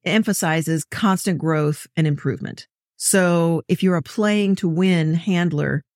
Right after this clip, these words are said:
you're gonna be more likely to set specific goals for your training sessions, looking to improve your dog's speed, accuracy, refine certain techniques.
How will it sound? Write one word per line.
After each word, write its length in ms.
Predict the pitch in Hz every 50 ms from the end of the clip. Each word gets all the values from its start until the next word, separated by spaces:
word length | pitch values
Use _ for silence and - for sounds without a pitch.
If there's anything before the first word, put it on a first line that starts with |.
| _ _ _ -
you're 100 | - 185
gonna 120 | 208 208
be 80 | 190 196
more 180 | 185 185 180 175
likely 340 | 170 170 170 - 170 170 165
to 360 | - - 170 160 160 156 156
set 220 | - - 165 -
specific 420 | - - 165 - - 165 - 151 -
goals 300 | - 160 151 151 143 -
for 80 | -
your 100 | - 127
training 360 | - - 208 202 208 202 196 190
sessions, 680 | - 180 175 - - 175 165 160 160 165 - - _ _ _ _ _ _ _ -
looking 420 | 175 185 - - 165 165 165 147
to 280 | - - 165 156 156 151
improve 360 | 135 151 156 - 175 170 147
your 100 | 151 151
dog's 280 | 139 143 131 - - -
speed, 600 | - - - 190 190 190 185 185 180 180 175 - -
accuracy, 800 | - 165 165 165 - - 165 170 165 - 165 170 165 165 165 160
refine 480 | - 143 139 - - 160 160 165 165
certain 260 | 165 - 170 - 160
techniques. 680 | - - 165 - - 156 156 156 156 147 - - -